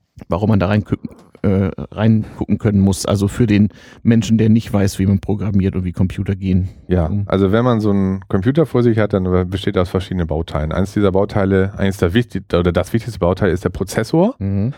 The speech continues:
Speaker 2: Und der Prozessor braucht Instruktionen. Instruktionen
Speaker 1: Mhm.
Speaker 2: sind kleine Anweisungen für Dinge, die er zu tun hat. Also zum Beispiel addieren,
Speaker 1: Mhm.
Speaker 2: Zahlen addieren. Äh, und, äh,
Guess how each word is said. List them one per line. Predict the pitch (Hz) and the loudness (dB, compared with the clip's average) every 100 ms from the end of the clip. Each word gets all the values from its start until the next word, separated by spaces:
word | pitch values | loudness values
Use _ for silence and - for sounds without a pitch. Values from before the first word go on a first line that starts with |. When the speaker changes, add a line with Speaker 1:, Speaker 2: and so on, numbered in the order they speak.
| - | -10
Speaker 2:
Und | - 104 | -2 -2
der | |
Prozessor | 95 95 95 117 117 | 0 -2 -2 -2 -2
braucht | 104 101 | 0 0
Instruktionen. | - 98 - 98 - 101 90 80 90 | 0 -2 -2 -4 0 0 0 -2 -6
Instruktionen | 90 90 95 92 95 113 | -6 -2 0 2 2 2
Speaker 1:
Mhm. | |
Speaker 2:
sind | 120 113 - | 2 0 -6
kleine | - 98 104 | -4 -2 0
Anweisungen | 92 101 98 92 92 92 90 | 0 0 0 2 2 0 0
für | 95 | -2
Dinge, | 85 90 90 | 0 2 2
die | 87 | 2
er | 85 | 0
zu | - | -2
tun | 90 87 78 | -8 -6 -2
hat. | 73 - | -2 -4
Also | 76 | -6
zum | 80 85 | -6 -4
Beispiel | 80 85 107 98 | -4 0 2 2
addieren, | 87 87 82 80 _ _ | 2 2 2 2 _ _
Speaker 1:
Mhm. | 107 104 98 104 127 | -4 -2 0 -2 -6
Speaker 2:
Zahlen | _ 82 80 | _ -2 0
addieren. | 76 80 78 76 - _ - - | 0 0 -2 -2 -10 _ -14 -6
Äh, | 71 - - - - - - - | -6 -6 -10 -18 -20 -20 -18 -4
und, | 98 90 | -2 0
äh, | 92 90 87 | 0 2 2